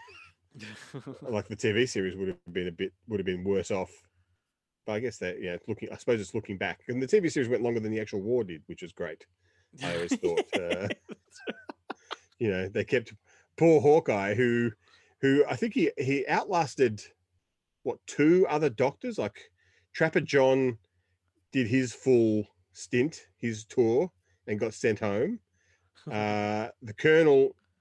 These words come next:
Speaker 1: uh, the original Colonel, um, uh, saw his out, saw out his term and went home. And then, of course, uh, spoiler alert, uh,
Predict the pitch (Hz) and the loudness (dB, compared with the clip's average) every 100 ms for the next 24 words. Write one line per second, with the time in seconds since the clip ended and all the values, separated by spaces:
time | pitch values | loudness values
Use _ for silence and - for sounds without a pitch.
0 | - 110 107 107 104 104 101 101 104 - | -10 -6 -4 -4 -4 -6 -6 -6 -8 -12
1 | _ _ _ _ _ _ - 110 113 139 | _ _ _ _ _ _ -6 -4 -2 0
2 | 135 107 139 131 120 104 104 _ 113 101 | 0 0 2 4 4 0 -4 _ -8 -6
3 | 98 101 98 _ _ _ _ _ _ - | -4 -6 -8 _ _ _ _ _ _ -12
4 | 98 92 90 95 _ _ _ _ _ _ | -8 -8 -8 -10 _ _ _ _ _ _
5 | _ _ _ _ - - 113 98 113 104 | _ _ _ _ -12 0 2 2 0 0
6 | 104 - - 110 104 98 113 104 - 104 | -2 -2 0 0 0 -2 -4 -4 0 2
7 | 147 117 101 98 101 135 127 101 101 104 | 2 0 -2 -2 0 0 0 -2 -2 -2
8 | - 104 98 - _ _ _ _ _ - | 0 0 0 -6 _ _ _ _ _ -8
9 | 98 - - - 131 156 110 107 117 - | -8 -8 -2 2 4 6 4 2 0 -4
10 | _ _ _ 104 104 101 104 | _ _ _ -4 0 0 -2